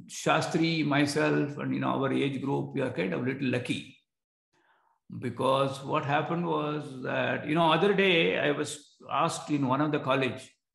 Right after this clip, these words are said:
somebody asked me a question, "Sir, what is the difference between teaching in an I I T, triple I T, and teaching in a tier three engineering college?" I said, "Look, you know, hats off to you guys. You guys are doing something remarkable," I told them.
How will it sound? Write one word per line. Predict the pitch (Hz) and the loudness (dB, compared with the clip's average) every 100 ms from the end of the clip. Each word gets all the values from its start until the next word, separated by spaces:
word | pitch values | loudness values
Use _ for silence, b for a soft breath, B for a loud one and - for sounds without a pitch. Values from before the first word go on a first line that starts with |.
| _ _ _ - | _ _ _ -4
somebody | 151 170 185 | 0 4 4
asked | 156 147 | 2 0
me | 165 | -2
a | 160 | -2
question, | 143 - 127 | -4 -4 -4
"Sir, | 123 160 | -2 0
what | 131 147 196 | 2 2 2
is | |
the | 185 | 2
difference | 151 139 147 151 151 | 2 0 -2 -2 -4
between | 131 139 131 | -4 -4 -2
teaching | 143 147 151 | -4 -2 0
in | 147 | 0
an | 131 | 0
I | 120 120 123 | 0 0 0
I | |
T, | 127 127 120 | -2 -2 -2
triple | 123 113 117 | -4 -6 -4
I | 120 | -4
T, | 117 113 117 117 - | -4 -4 -4 -6 -6
and | 113 | -4
teaching | 113 117 123 110 | -4 -6 -6 -6
in | 104 | -6
a | 104 104 110 120 b b b _ | -6 -6 -10 -16 b b b _
tier | 135 123 120 | 2 2 2
three | 127 120 104 | -2 -2 -2
engineering | 113 113 110 107 | 0 0 -2 -2
college?" | 120 160 110 - - _ _ _ _ | 0 0 -2 -8 -18 _ _ _ _
I | - | -6
said, | 139 175 | -4 -2
"Look, | 156 160 147 | 0 0 0
you | |
know, | 147 151 | 2 2
hats | 117 139 143 165 | 2 0 0 0
off | 165 151 | 0 -2
to | |
you | 143 143 | -2 0
guys. | 143 147 131 117 - | 2 0 0 -6 -10
You | 131 135 | -8 -4
guys | 143 160 147 | -4 -4 -4
are | 135 | -4
doing | 117 139 135 | -4 -4 -4
something | 131 - 139 131 | -6 -6 -6 -4
remarkable," | 113 113 120 131 127 | -2 -4 -4 -4 -2
I | 110 | -4
told | 110 117 117 117 | -4 -4 -4 -6
them. | 117 | -10